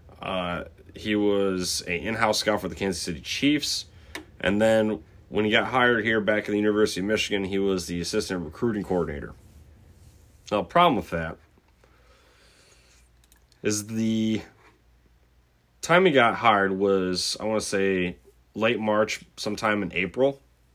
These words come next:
And as soon as it went public on Twitter, you know, Twitter is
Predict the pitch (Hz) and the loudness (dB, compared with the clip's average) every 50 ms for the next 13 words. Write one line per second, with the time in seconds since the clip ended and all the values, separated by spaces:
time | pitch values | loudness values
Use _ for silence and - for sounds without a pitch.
0 | _ _ _ _ _ _ _ _ _ _ _ _ _ _ _ _ _ _ _ _ | _ _ _ _ _ _ _ _ _ _ _ _ _ _ _ _ _ _ _ _
1 | - - - _ _ _ _ _ _ _ _ _ _ _ - 120 120 113 113 113 | -20 -20 -20 _ _ _ _ _ _ _ _ _ _ _ 0 2 4 6 6 8
2 | 113 113 110 110 107 107 104 98 - - _ _ _ - - - _ - _ - | 8 8 6 6 4 2 0 -4 -8 -16 _ _ _ -20 -20 -20 _ -20 _ -12
3 | - 101 - - - - 156 170 180 170 139 127 135 123 123 123 113 - - - | -2 0 2 2 4 4 4 4 4 4 6 6 4 4 4 2 0 0 -6 -2
4 | - 117 113 107 101 98 87 80 - - - - _ - 87 90 90 87 - - | 4 6 6 6 4 -2 -2 -4 -8 -16 -20 -20 _ -10 -8 -8 -8 -8 -10 -12
5 | - - 90 95 82 80 80 80 - _ _ _ _ _ _ _ - _ _ _ | -4 -2 -2 -2 -2 -4 -8 -12 -16 _ _ _ _ _ _ _ -20 _ _ _
6 | _ _ _ _ _ _ _ _ - - - - - - - - _ _ _ _ | _ _ _ _ _ _ _ _ -20 -20 -20 -20 -20 -20 -20 -20 _ _ _ _
7 | _ _ - - - 95 90 87 - - 123 120 113 110 110 107 101 101 98 92 | _ _ -12 -6 -2 -2 -2 -2 -2 0 2 2 4 8 8 8 8 8 6 4
8 | 87 87 - - - - | 2 2 2 2 2 0